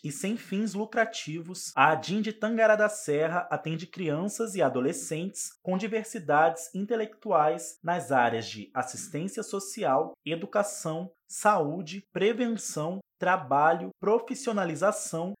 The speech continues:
defesa e garantia de direitos, esporte, cultura, lazer, estudo, pesquisa e outros. Atualmente, a associação possui em seu quadro quinze profissionais da saúde,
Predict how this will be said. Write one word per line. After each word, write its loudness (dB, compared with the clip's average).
defesa 0
e -8
garantia 0
de -8
direitos, -6
esporte, -2
cultura, -6
lazer, 0
estudo, -6
pesquisa -4
e -4
outros. -2
Atualmente, -2
a 6
associação -2
possui -4
em -4
seu -4
quadro 2
quinze -4
profissionais 2
da 2
saúde, -2